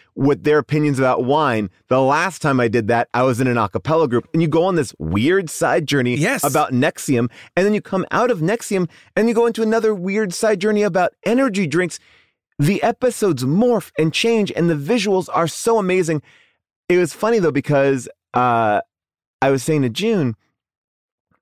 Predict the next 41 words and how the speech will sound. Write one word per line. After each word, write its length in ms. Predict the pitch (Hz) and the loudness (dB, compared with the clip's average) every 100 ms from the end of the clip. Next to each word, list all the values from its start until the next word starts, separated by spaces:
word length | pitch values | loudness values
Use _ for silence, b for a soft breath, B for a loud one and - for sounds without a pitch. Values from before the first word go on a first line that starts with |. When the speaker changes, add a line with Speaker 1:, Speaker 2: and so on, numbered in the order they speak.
| - | -2
Speaker 1:
like, 180 | 127 120 | 0 2
what 160 | 131 | 2
does 120 | 170 147 | 0 0
this 120 | 123 | -2
make 220 | 127 - | -2 0
you 160 | 120 104 | -2 -2
think 320 | - 151 143 | -2 -2 0
of 160 | 120 | 0
when 140 | 104 107 | 0 -2
we 80 | 101 | 0
were 80 | |
watching 340 | 98 127 170 120 | 0 -2 -4 -6
it? 40 | |
And 100 | 95 | -6
she's 160 | - 110 | -4 -4
like, 140 | 92 - | -4 -4
"It 60 | - | -4
just 180 | 160 160 | -2 -4
makes 180 | 175 143 | -4 -2
me 60 | |
not 280 | 104 104 - | 0 0 0
wanna 220 | 101 98 | -2 0
move 220 | 92 85 | -2 -2
back 220 | 80 85 - | -2 -4 -4
to 100 | 92 | -2
New 160 | 85 | 0
York." 380 | 76 80 113 - B B B | 0 0 -2 -4 B B B
Speaker 2:
Oh, 140 | 139 135 | -2 0
Speaker 1:
Uh, 40 | |
Speaker 2:
yeah. 300 | 131 127 95 - | 2 0 -4 -2
Speaker 1:
and, 220 | 160 160 | 0 0
and 120 | 175 170 | 0 0
there 140 | 175 156 | 0 0
is 220 | 190 170 | 0 -2
something 340 | - 156 156 | -4 -2 0
about 240 | 131 139 139 | 0 0 -2
it 40 | |
because 260 | - 143 123 | -2 -2 -2
it 120 | - | -4
shows 800 | - - 139 135 143 156 151 - _ _ _ _ - | -6 0 2 2 2 0 -4 -10 _ _ _ _ -6
you 760 | 127 123 147 143 139 131 127 | 0 2 2 4 2 2 -2